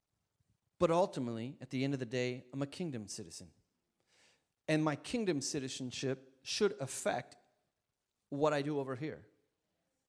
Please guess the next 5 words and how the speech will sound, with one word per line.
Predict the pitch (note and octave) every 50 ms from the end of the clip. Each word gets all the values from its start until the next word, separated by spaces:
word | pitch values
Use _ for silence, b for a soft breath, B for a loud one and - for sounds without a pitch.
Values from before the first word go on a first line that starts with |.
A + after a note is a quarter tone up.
| _ _ _ _ _ _ _ _ _ _ _ _ _ _ _ _ _ _ _ _ _ _ _ _ _ _ _ _ _ _ _ _ _ _ _ _ _ _ _ _ _ _ _ _ -
Here's | A3 A#3+ G#3+
another | G#3+ F#3+ F#3+ F3+ F3
thing | C#3 - D3 C3+
to | B2 C3
this. | A2 A2+ A2 A2 - -